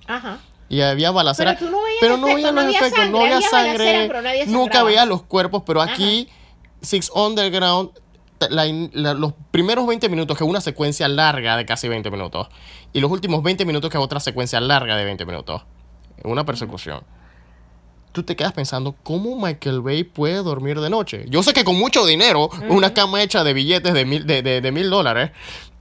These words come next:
Speaker 2: pero este tipo tiene tendencias asesinas. O sea, la cantidad de gente que muere, que no son ni héroes ni villanos, sino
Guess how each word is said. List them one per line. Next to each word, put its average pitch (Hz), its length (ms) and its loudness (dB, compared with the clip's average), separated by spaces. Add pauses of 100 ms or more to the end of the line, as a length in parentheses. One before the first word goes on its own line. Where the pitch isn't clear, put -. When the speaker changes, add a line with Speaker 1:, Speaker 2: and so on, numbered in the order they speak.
(420)
Speaker 2:
pero 135 360 0 (360)
este 160 220 -8
tipo 185 260 -10
tiene 160 440 -6 (380)
tendencias 135 540 -4
asesinas. 143 460 -4
O - 20 -10
sea, 131 100 -2
la 135 160 0
cantidad 170 480 2
de 254 120 2
gente 233 360 -2
que 165 160 0
muere, 165 640 0 (320)
que 147 140 0
no 175 140 -2
son 226 280 0
ni 180 200 2
héroes 208 240 0
ni 190 140 0
villanos, 139 540 0
sino 143 240 -2